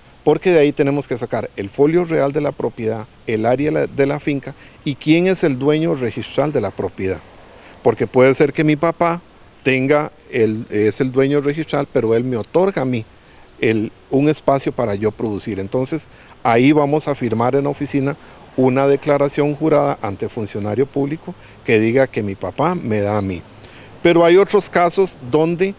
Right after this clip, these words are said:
l-, el productor, algún vecino, algún amigo le da esa propiedad. Entonces sí necesitamos tener un respaldo de ese productor que me da a mí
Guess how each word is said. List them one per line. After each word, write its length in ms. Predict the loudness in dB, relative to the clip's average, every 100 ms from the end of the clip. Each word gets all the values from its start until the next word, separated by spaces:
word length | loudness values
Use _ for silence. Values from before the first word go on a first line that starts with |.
| -14 -20 -20 -14 -6
l-, 180 | -6 -2
el 160 | -4
productor, 720 | 0 2 2 2 2 2 2 -2 -10 -20 -2
algún 360 | 0 2 2 2
vecino, 400 | 2 2 2 2
algún 280 | 2 2 2
amigo 380 | 2 2 2
le 220 | 2 4 4
da 260 | 2 -2 -6
esa 260 | -4 -4
propiedad. 500 | -4 -4 -2 -2 -2 -4 -18 -20 -20 -6
Entonces 460 | -4 0 0 0 0
sí 140 | 2
necesitamos 680 | 2 0 -2 -2 -2 -2 0
tener 280 | 0 0 0
un 140 | 0 0
respaldo 580 | -2 0 0 2 4
de 160 | 4 4
ese 200 | 2 -2
productor 600 | 0 2 2 2 0 0 -6 -14 -14 -6 -2
que 140 | 0
me 140 | 2
da 300 | 4 4 0 -2
a 120 | -2 0
mí 260 | 2 0